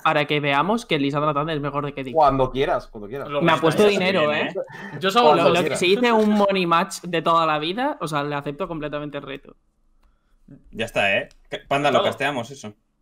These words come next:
Speaker 3: Aceptadísimo. Sí, sí, lo casteamos, pero yo encantadísimo, ¿eh? Gratis, lo hago. <laughs>
Speaker 2: Dato, ¿eh? Lo que pasa que, claro, supongo que Darlian es mucho mejor que los jugadores de la media de Master y Diamante que hay en Mobalytics.
Speaker 3: Sí.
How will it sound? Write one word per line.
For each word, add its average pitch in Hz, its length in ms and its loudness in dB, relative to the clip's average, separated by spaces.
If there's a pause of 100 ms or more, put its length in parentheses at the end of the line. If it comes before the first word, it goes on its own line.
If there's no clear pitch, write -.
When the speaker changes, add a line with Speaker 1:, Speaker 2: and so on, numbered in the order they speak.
(140)
Speaker 3:
Aceptadísimo. 156 500 -10
Sí, 185 100 -10
sí, 185 260 -8
lo 135 180 -6
casteamos, 160 320 -6
pero 147 260 -4
yo 127 120 -8
encantadísimo, 147 500 -10
¿eh? 240 80 -20 (880)
Gratis, 143 520 -8
lo 117 100 -14
hago. 113 140 -12
<laughs> - 100 -16 (1400)
Speaker 2:
Dato, 196 320 4
¿eh? 240 300 0
Lo 131 100 -4
que 131 80 -6
pasa 156 160 0
que, 156 80 -2
claro, 147 340 0
supongo 143 280 0
que 165 80 2
Darlian 165 260 4
es 151 120 -4
mucho 156 320 -2
mejor 156 280 0
que 156 80 -4
los 135 100 -4
jugadores 135 380 2
de 151 80 -4
la 143 100 0
media 151 300 -4
de 135 80 -6
Master 143 260 -6
y 139 60 0
Diamante 135 400 -2
que - 80 -2
hay 123 100 0
en 120 140 -2
Mobalytics. 123 680 -2 (240)
Speaker 3:
Sí. 131 300 -10